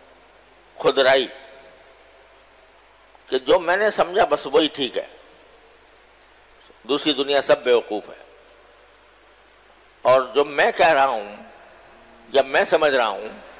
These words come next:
बस वही है सही, है सही, सारी दुनिया गलत है, मैं सही हूं।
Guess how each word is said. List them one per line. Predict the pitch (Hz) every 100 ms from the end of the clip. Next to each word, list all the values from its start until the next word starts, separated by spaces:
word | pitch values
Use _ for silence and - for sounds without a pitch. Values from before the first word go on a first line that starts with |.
| - - - - - - - -
बस | 156 160
वही | 165 156 170
है | 143 127
सही, | 135 110
है | 117 101 - - -
सही, | - 120 120 95 - - - - - - - - - - - - - - 139
सारी | 147 160
दुनिया | 143 165 165
गलत | 117 135 165 175
है, | 175
मैं | 131 151
सही | 147 110
हूं। | 95